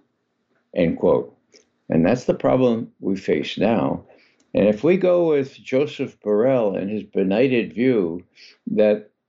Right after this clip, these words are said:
a small country like Ukraine can allow medium-range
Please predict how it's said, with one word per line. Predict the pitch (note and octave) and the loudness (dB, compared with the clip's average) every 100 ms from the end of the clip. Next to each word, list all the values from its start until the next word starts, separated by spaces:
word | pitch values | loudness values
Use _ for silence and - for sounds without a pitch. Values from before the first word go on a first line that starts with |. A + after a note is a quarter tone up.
| _ | _
a | - | -6
small | G2 - A#2+ E3+ | -4 0 2 2
country | F3 C#3+ C#3 - C3+ C3+ - | 0 -2 -2 -2 -2 -2 -4
like | G#2 G#2 G2+ - | -2 -2 -4 -6
Ukraine | F#2+ F2 - A#2 G2 E2+ F2 F#2 _ _ _ | -6 -4 0 0 2 0 -4 -8 _ _ _
can | - G2 | -2 0
allow | F#2+ G2 A2 A2+ A2+ - | 2 2 2 2 2 0
medium-range | G#2 B2+ C3 B2 A#2+ A#2+ - A2+ A#2 A#2 G2 | -2 0 0 0 -2 -6 -8 -2 0 0 -4